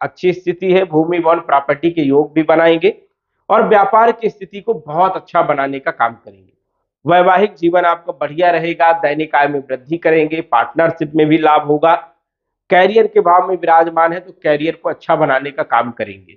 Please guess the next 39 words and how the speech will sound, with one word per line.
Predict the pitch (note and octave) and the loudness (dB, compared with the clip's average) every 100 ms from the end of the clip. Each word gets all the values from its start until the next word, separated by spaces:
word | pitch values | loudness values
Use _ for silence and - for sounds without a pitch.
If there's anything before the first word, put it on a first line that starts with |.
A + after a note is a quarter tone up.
| - | -2
चाहे | C#3+ E3 | 2 4
आप | D#3 - C#3+ | 2 0 -6
नौकरी | C3+ D#3 D3+ | -4 -6 -4
कर | D#3 | -4
रहे | D#3 | -2
हो, | D#3+ | -4
चाहे | D#3+ C#3 | -4 -6
व्यापार | C3 A#2+ A#2+ C3 C#3 | -2 -2 0 0 0
कर | C#3 | -4
रहे | C#3+ D#3+ | -2 -2
हो, | |
चाहे | D#3 E3+ | -2 -4
कुछ | C#3+ B2 C3 | -4 -8 -2
भी | B2+ | 0
आप | A#2+ - | 0 -2
कर | A2 | -2
रहे | A#2 | 0
हो, | E3+ - _ _ _ - | 0 -2 _ _ _ -4
तो | |
बुध | D#3+ G#3 G#3 | 2 2 2
देव | F3 F#3 | 4 4
यहाँ | E3+ C#3 | 2 0
पर | - G#3 G3 | -4 -4 0
लाभ | D3 D#3 D3+ B2+ | 0 2 0 -6
देने | C3 B2+ | -12 -10
का | B2 | -10
काम | A#2 A2+ A#2+ | -6 -6 -6
करेंगे। | B2+ B2 D3+ | -8 -8 -6
तो | F#3+ D#3+ | -8 -8
बुध | D3+ F3+ E3 | -4 -2 -2
की | E3+ F#3+ | 0 -2
स्थिति | - D#3+ - E3 | -2 -6 -2 -2
भी | F3+ D#3+ | 0 -2
दिसंबर | D3+ C#3 C#3+ D#3 | -2 -2 -2 -2
के | D3+ | -2
महीने | B2 A#2 A#2+ | -4 -4 -4
में | D#3+ | 0
अच्छी | E3+ - B2 | 0 -2 -12
है। | G2 | -14